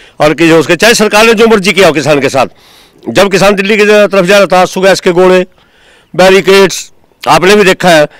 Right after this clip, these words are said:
तो कितना मतलब किसानों का विरोध किया गया। और इसी दौरान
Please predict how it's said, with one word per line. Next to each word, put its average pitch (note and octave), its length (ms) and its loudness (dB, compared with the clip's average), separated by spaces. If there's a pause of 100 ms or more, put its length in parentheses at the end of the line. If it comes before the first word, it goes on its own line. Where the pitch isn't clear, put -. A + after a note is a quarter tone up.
(400)
तो F3+ 100 -2
कितना A3 440 0
मतलब G3+ 280 0
किसानों F#3 300 0
का F3+ 80 0
विरोध F3 280 0
किया E3+ 240 0
गया। E3+ 220 2
और A3 200 0
इसी A#3+ 560 -4
दौरान G3+ 460 0